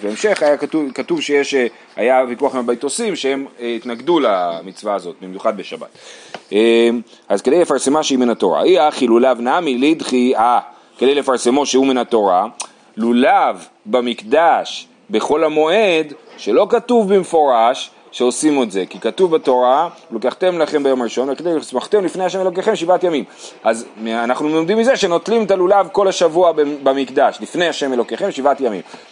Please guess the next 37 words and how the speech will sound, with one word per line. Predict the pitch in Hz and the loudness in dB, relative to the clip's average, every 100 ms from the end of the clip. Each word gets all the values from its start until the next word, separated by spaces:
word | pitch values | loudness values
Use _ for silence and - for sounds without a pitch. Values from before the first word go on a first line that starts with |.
| - | -4
אבל | 101 107 190 202 170 170 - - | -2 2 4 4 2 0 -8 -2
לא | 220 | 0
כתוב | 262 247 240 | 0 0 0
במפורש, | 220 226 247 277 165 | 0 2 4 4 2
יכול | 143 185 | 0 2
להיות | 202 | 2
ששמחה | 190 170 170 156 180 | 0 -2 -4 0 0
זה | 175 | 0
משהו | 185 180 202 | -2 0 2
אחר, | 202 247 214 | 2 2 0
שזה | 123 107 | -2 -2
בשר, | 123 - 220 170 107 | -2 2 2 2 0
זה | 101 | -2
לא | 123 139 135 | 0 0 0
לולב, | 135 165 160 95 90 | 0 2 2 0 0
כן? | 139 165 - - - 113 | 0 0 -6 -20 -6 -2
אז | 117 | 0
גם | 120 170 | 0 0
את | 180 | 0
הלולב, | 185 165 156 139 135 - - | 2 4 6 4 2 -4 -10
אם | 185 202 | 0 2
הוא | 185 165 | 2 0
חל | - 170 151 123 | 2 2 2 0
שבת | - 131 165 160 123 | -2 0 2 2 0
בחול | 131 175 165 | -2 0 0
המועד, | 147 135 117 117 - - | 0 0 2 0 -4 -6
צריך | 120 117 | -4 0
לפרסם | 143 139 147 | 0 0 -4
שזה | 151 165 | -2 -2
מן | 165 | -2
התורה, | 160 170 208 262 | 0 2 4 4
אז | 165 | 2
נגיד | 131 147 147 | 0 0 -2
שצריך, | 139 156 160 170 156 | -2 0 0 -2 -4
שזה | 135 147 151 | -2 0 2
דוחה | 156 180 | 2 2
שבת. | 165 208 247 123 | 2 2 2 0